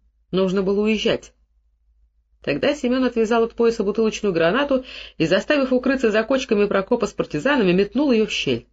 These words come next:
Взрывом расколол и обрушил ледяной навес метра на два в ширину.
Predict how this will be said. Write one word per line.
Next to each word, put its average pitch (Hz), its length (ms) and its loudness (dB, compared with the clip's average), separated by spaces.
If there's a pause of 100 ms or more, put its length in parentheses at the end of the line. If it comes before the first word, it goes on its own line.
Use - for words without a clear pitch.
(680)
Взрывом 294 400 0
расколол 285 500 2
и 269 40 4
обрушил 254 420 2
ледяной 233 480 2
навес 226 540 0 (120)
метра 233 400 0
на 233 200 2
два 127 140 -2
в - 60 -10
ширину. 165 420 -2